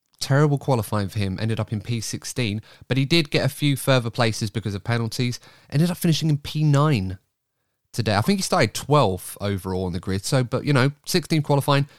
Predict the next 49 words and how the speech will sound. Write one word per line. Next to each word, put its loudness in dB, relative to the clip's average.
finishing 2
P -2
nine, 0
some -4
good -2
points. 0
Um, 2
you 4
know, 2
it, -2
it 0
has 4
kept 0
him 4
level 2
with 0
AlphaTauri, 2
so -2
that's 0
critical 0
at -6
this -4
point. -2
And, 0
uh, 2
Esteban 0
Ocon, -4
just -4
flicking -4
through -2
again, 0
he -2
started -2
in -2
P -4
fifteen. -2
Again, 0
would -4
have -2
got -2
a -6
few -4
places -2
'cause -4
of -4
engine 0
penalties, -2
et -10
cetera, 0